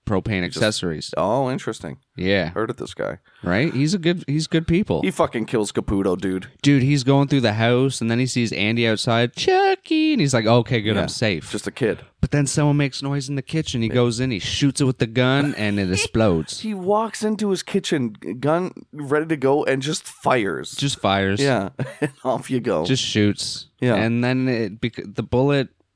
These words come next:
Speaker 1: mixed with the gas
Speaker 2: Yeah.
Speaker 1: made fire.
Speaker 2: Yeah. That's what we learned in chemistry.
Speaker 1: And the fire got really big.
Speaker 2: And really hot.
Speaker 1: Really hot.
Speaker 2: And
Speaker 1: So hot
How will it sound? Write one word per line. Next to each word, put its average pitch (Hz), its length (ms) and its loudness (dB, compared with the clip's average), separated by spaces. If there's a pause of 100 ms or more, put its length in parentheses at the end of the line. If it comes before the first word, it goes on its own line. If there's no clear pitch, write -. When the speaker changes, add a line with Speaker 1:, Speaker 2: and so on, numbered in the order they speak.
Speaker 1:
mixed 117 340 -2
with 127 160 0
the 120 80 -2
gas 107 480 0
Speaker 2:
Yeah. 92 220 -2
Speaker 1:
made 110 300 0
fire. 90 680 -4
Speaker 2:
Yeah. 87 220 -2 (520)
That's - 520 -2
what 87 180 -2
we 92 120 2
learned 87 200 -2
in 76 80 -6
chemistry. - 380 -6
Speaker 1:
And - 100 0
the 104 40 -2
fire 110 440 2
got 107 240 2
really 92 400 2
big. 85 380 -2 (200)
Speaker 2:
And 95 140 -2
really 92 180 -2
hot. 135 380 -4 (680)
Speaker 1:
Really 120 480 2
hot. 92 360 0 (100)
Speaker 2:
And - 100 -2
Speaker 1:
So 139 200 6
hot 131 420 2